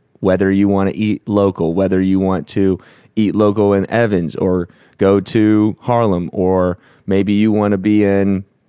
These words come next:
downtown Augusta or in Martinez. They've got all the F and B in there. They've got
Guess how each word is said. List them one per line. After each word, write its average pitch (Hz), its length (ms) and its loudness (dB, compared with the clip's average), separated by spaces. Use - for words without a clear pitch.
downtown 101 440 0
Augusta 104 380 -2
or 92 220 0
in 92 60 -2
Martinez. 98 640 -2
They've 92 240 -2
got 101 260 0
all 110 320 0
the 107 120 -2
F 104 180 -2
and 98 120 -4
B 95 180 0
in 90 100 -2
there. 87 180 -6
They've 92 220 -4
got 92 340 -4